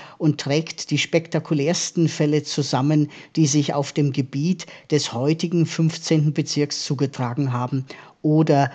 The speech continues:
die von Personen handeln, die im heutigen Rudolfsheim fünf Haus wohnhaft oder beruflich oder sonst wie tätig waren.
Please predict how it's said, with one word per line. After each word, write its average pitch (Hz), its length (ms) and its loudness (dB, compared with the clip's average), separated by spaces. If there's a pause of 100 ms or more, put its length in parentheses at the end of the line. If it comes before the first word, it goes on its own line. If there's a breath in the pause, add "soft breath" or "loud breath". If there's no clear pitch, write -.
(220 loud breath)
die 147 80 2
von 143 240 0
Personen 151 560 2
handeln, 147 400 4
die 147 160 -2
im 139 140 0
heutigen 139 440 0
Rudolfsheim 143 640 -2
fünf 131 380 -4
Haus 139 320 -8
wohnhaft 143 560 -2
oder 160 160 0
beruflich 135 640 -8
oder - 160 -2
sonst - 400 -8
wie 101 80 -10
tätig - 420 -16
waren. 143 240 -14